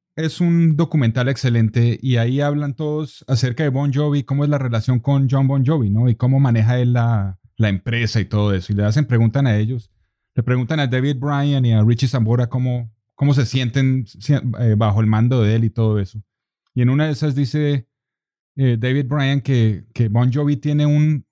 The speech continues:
o tenía un problema grandísimo con, con la imagen que estaba presentando, ¿no? Porque obviamente las mujeres lo deseaban,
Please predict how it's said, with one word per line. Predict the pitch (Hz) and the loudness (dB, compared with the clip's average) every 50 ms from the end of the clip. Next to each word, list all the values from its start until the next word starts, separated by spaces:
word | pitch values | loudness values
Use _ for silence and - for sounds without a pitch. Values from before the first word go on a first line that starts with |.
| _ _ _ _ _ _ _ | _ _ _ _ _ _ _
o | 143 135 113 | -8 -6 -2
tenía | - 117 113 131 160 156 | 0 0 2 2 2 0
un | 139 127 | 0 -2
problema | 110 139 139 135 143 143 143 147 | -2 -2 -2 0 0 0 0 -2
grandísimo | 143 135 123 113 107 117 120 113 - 123 123 131 127 117 | 0 0 0 0 0 0 0 0 2 2 2 2 0 0
con, | - 123 113 110 110 107 104 98 - _ _ _ _ _ _ _ _ _ _ _ _ _ _ _ _ _ _ | 0 0 2 2 2 0 -2 -4 -8 _ _ _ _ _ _ _ _ _ _ _ _ _ _ _ _ _ _
con | _ 127 120 117 | _ -2 0 2
la | 117 120 | 2 2
imagen | 120 123 123 123 131 139 151 156 | 0 0 0 2 2 2 2 0
que | - - 131 | 0 0 -2
estaba | 113 - 127 127 127 | -2 -2 -4 -4 -4
presentando, | - 147 127 - 120 110 95 - 160 156 131 98 - _ _ _ _ _ _ _ _ _ | -4 -4 -4 -2 -2 -2 -2 -2 -2 -4 -4 -6 -12 _ _ _ _ _ _ _ _ _
¿no? | 123 123 147 175 175 - - _ _ _ _ _ _ _ _ _ _ | -2 0 0 0 -4 -6 -12 _ _ _ _ _ _ _ _ _ _
Porque | 127 123 113 - - 123 123 117 117 117 113 110 107 107 85 | -4 -4 -2 -4 -4 -2 0 0 2 2 2 0 0 -2 -4
obviamente | 104 135 131 135 139 139 139 127 - 147 139 | -4 -4 -2 0 0 0 -2 -2 -2 -4 -4
las | 139 135 127 110 101 | -4 -4 -4 -4 -4
mujeres | 113 117 113 120 123 131 | -2 0 2 2 2 0
lo | 135 143 139 | -2 -2 -2
deseaban, | 127 113 101 - 131 113 101 98 101 104 117 110 - | -2 -2 -2 -2 -4 -4 -4 -2 -4 -4 -4 -6 -8